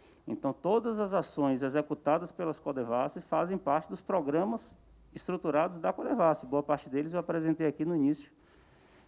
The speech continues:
dessa audiência. É,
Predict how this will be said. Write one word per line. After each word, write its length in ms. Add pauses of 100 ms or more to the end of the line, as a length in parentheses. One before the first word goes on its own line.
(120)
dessa 840 (440)
audiência. 760 (1700)
É, 840